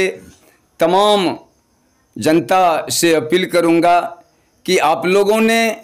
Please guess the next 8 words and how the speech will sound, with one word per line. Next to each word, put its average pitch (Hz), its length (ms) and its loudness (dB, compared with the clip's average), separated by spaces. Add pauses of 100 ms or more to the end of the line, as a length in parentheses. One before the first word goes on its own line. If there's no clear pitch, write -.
(120)
बड़ी 185 320 0
मुस्तैदी 175 580 -2
के 170 180 -2
साथ, 190 440 0 (800)
बड़े 175 420 0
शांतिपूर्ण 180 840 0
ढंग 180 280 0
से 196 260 0